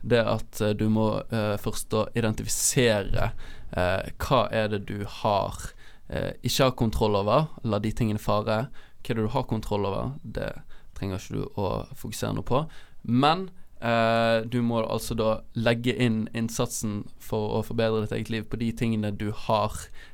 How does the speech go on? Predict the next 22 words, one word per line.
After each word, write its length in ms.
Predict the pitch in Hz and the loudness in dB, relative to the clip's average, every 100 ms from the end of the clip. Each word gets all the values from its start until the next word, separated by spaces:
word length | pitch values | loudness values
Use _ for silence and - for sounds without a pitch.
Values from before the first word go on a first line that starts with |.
| - | -6
eh, 220 | 98 92 - | 0 0 0
litt 640 | 135 165 - - - - - - | 0 0 0 -4 -6 -6 -10 -6
kontroll 440 | - 87 - 87 | -6 -4 -6 -6
over. 180 | 80 - - - - - - - - - - | -6 -10 -12 -14 -16 -16 -16 -16 -18 -18 -8
Så 300 | - 113 113 | 2 4 4
det 160 | 117 131 113 | 6 4 4
synes 160 | 120 | 0
jeg 140 | 117 113 | -2 -2
kan 80 | 107 | 0
være 300 | 107 104 110 - - | 2 2 2 -2 -4
første 380 | - 110 - 107 | -2 -2 -2 -4
regelen, 280 | 101 - | -4 -4
da. 80 | 110 - | -6 -6
Fokuser 460 | - 120 - 160 120 | -8 -2 2 4 4
på 100 | - | 0
de 200 | 113 110 110 | 0 0 0
tingene 360 | - 113 110 | -2 -2 0
du 80 | 107 | -2
har 220 | 107 104 | 0 0
begrenset 580 | 104 110 113 110 - - | 0 -2 0 -2 -2 -6
kontroll 320 | - - 104 - | -6 -4 -4 -4
over. 100 | - | -8